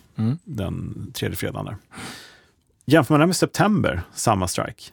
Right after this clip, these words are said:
Speaker 2: så har det tjugoett öre. Det är tolv nittio, eh, lösenpriset förvisso.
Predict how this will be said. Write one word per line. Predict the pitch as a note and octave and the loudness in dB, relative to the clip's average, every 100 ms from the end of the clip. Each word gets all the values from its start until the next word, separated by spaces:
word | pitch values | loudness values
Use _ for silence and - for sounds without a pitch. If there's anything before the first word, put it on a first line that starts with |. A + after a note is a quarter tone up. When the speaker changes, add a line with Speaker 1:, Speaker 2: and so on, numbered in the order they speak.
| _ _ _ | _ _ _
Speaker 2:
så | - | 2
har | B2+ | 2
det | |
tjugoett | A2+ - - - - - | 2 -2 -6 -10 -6 0
öre. | G2 - F2 - _ _ _ _ _ | 0 0 -6 -8 _ _ _ _ _
Det | A#2+ | -4
är | |
tolv | - D3 A2+ G2 | 0 2 2 2
nittio, | G#2 - - G2+ F#2+ F#2+ F#2 _ _ _ _ _ _ | 0 -2 -2 0 2 0 -2 _ _ _ _ _ _
eh, | G2 F#2 F#2 | -2 -2 0
lösenpriset | G2 G2 F#2+ A#2+ G#2 - | 0 0 -2 -2 -2 -6
förvisso. | - G#2 F2+ - G2+ | -2 0 0 -4 -8